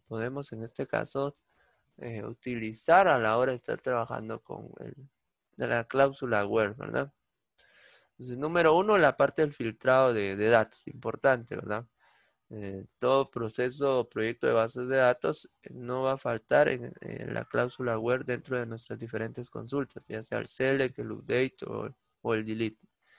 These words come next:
Ahí las vamos a estar utilizando porque a veces, eh, nosotros necesitamos hacer alguna búsqueda muy específica, entonces nos va a ayudar muchísimo a la hora de estar trabajando.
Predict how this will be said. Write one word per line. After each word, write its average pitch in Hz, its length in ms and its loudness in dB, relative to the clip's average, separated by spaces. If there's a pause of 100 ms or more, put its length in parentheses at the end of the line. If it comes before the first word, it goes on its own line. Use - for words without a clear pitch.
(340)
Ahí 123 260 2
las 135 240 2
vamos 127 300 -2
a 110 60 -6
estar 120 240 -2
utilizando 156 640 0 (640)
porque 165 220 2
a 180 80 10
veces, 170 520 6
eh, 120 320 2
nosotros 120 600 -4
necesitamos 131 480 -4
hacer 127 260 -4
alguna 127 320 -2
búsqueda 127 460 -2
muy 127 180 -8
específica, 131 840 -6
entonces 127 500 -10 (380)
nos 120 260 -4
va 123 80 2
a - 20 0
ayudar 127 420 -2 (220)
muchísimo 127 720 -8
a 110 60 -2
la 107 120 0
hora 113 160 0
de 113 40 -4
estar 110 240 -6
trabajando. - 560 -4